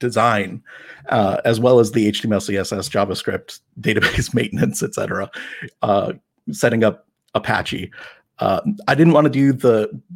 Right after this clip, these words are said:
what I now know as DevOps and, uh, f-, design and other stuff. I just wanted to focus on front-end engineering. So the next week or so,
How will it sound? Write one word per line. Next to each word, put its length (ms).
what 160
I 80
now 220
know 200
as 180
DevOps 640
and, 420
uh, 300
f-, 220
design 760
and 420
other 160
stuff. 240
I 40
just 160
wanted 160
to 60
focus 340
on 100
front-end 320
engineering. 600
So 420
the 420
next 400
week 300
or 120
so, 400